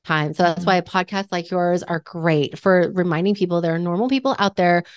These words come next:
Speaker 1: who are doing extraordinary things with their money. It's when they're committed and they're intentional with it, and they're
Speaker 2: Mm-hmm.
Speaker 1: really focused on the goal. And so we kept those stories coming in our ears all the time. So that helped it feel like it was possible.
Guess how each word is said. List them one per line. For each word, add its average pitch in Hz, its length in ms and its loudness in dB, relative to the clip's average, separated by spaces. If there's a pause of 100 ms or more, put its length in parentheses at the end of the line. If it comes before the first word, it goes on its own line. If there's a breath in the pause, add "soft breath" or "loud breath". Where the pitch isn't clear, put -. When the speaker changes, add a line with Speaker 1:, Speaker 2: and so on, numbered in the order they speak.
(140 loud breath)
Speaker 1:
who 208 60 0
are 214 100 4
doing 202 260 0
extraordinary 196 540 -4
things 180 240 -4
with 196 80 -8
their 170 100 -2
money. 185 320 0
It's 180 220 -6
when 180 160 -4
they're 175 120 -2
committed 170 440 -4
and 160 160 -4
they're 160 100 -6
intentional 151 500 -8
with 196 180 -4
it, 269 200 -2 (340 loud breath)
and 190 320 -2
they're 202 120 2
Speaker 2:
Mm-hmm. 185 80 -4
Speaker 1:
really 190 200 -2
focused 165 400 -6
on 160 120 -8
the 151 80 -10
goal. 139 280 -8 (220 loud breath)
And 190 220 -2
so 175 140 2
we 202 260 -2
kept 269 240 -6
those 240 180 0
stories 190 460 -2
coming 208 320 -2
in 220 80 0
our 220 180 -2
ears 165 540 -2
all 180 320 2
the 226 100 -2
time. 190 520 -4 (200 loud breath)
So - 140 -4
that 240 200 2
helped 285 280 -4
it 254 160 -4 (200)
feel 190 300 -2
like 220 200 -2
it - 80 -6
was 220 120 -8
possible. 240 640 -2